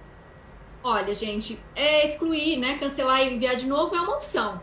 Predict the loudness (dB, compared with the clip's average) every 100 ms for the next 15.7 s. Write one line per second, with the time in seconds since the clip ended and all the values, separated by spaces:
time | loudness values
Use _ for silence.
0 | -8 -2 0 2 2 0 2 2 4 4
1 | 2 0 -2 -4 -4 -4 -4 -4 -4 -2
2 | -2 -2 -2 0 2 2 2 0 -2 -4
3 | -4 -4 -6 -6 -4 -2 -4 0 0 0
4 | 0 -2 -2 -4 -6 -8 -8 -10 -14 -18
5 | -20 -18 -4 -4 -2 -2 0 2 0 -4
6 | -4 -2 -2 0 0 0 0 0 -4 -6
7 | -4 0 0 0 -2 -4 -2 -2 -2 -4
8 | -6 -4 2 4 4 2 -2 2 4 4
9 | -2 -2 -2 -2 0 2 4 4 4 -2
10 | -4 -4 -4 -4 -6 -12 -18 -16 -6 -6
11 | -6 -6 -4 -4 -4 -6 -2 -2 -2 -4
12 | -4 -2 -4 -4 -4 -4 -4 -4 -6 -6
13 | -6 -4 -2 -2 -2 -4 -4 -4 -4 -4
14 | -2 0 2 0 -2 -2 -4 -6 -4 2
15 | 6 8 6 4 0 -4